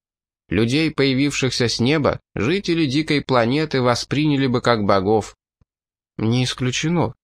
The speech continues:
согласился Аята. "Однако слепое поклонение длится недолго. Страх постепенно проходит, и мятежники вступают в войну с захватчиками. Свободолюбивые народы не выносят рабства".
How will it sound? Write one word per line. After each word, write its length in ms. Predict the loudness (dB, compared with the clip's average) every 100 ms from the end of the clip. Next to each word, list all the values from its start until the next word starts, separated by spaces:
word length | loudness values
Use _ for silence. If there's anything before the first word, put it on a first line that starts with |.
| _
согласился 800 | -4 0 2 0 0 -2 0 0
Аята. 480 | 2 2 0 -2 -10 _ _ _ _ -2
"Однако 500 | 0 2 0 -2 -4
слепое 520 | -2 -4 -2 -2 0
поклонение 800 | -2 -2 2 2 2 0 0 0
длится 420 | 0 -2 -2 0
недолго. 600 | 2 2 2 0 0 -2 -4 _ _ _ _ -14
Страх 480 | -6 -2 0 -2 -4
постепенно 640 | -4 -4 -4 0 0 0
проходит, 720 | 0 0 0 -2 -2 -2 -6 -18 _ -4
и 80 | 0
мятежники 640 | 0 0 -4 -2 -4 -4
вступают 640 | -6 -4 -4 -2 -2 -2
в 100 | -4
войну 400 | 0 0 2 0
с 60 | 0
захватчиками. 920 | 0 0 2 2 0 -4 -4 -4 -6 _ _ _
Свободолюбивые 1000 | -4 0 2 2 0 2 2 2 2 2 2
народы 500 | 2 2 0 0 2
не 140 | 2
выносят 540 | 2 2 0 0 0
рабства". 560 | 2 2 2 -2 -4 -4